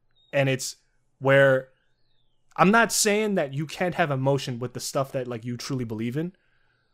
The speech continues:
but at the same time, though, there is, like, not even a attempt, an attempt to basically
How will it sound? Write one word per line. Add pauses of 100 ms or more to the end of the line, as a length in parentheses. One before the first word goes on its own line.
(180)
but
at
the
same
time,
though,
there
is,
like, (120)
not
even
a (220)
attempt, (100)
an
attempt
to
basically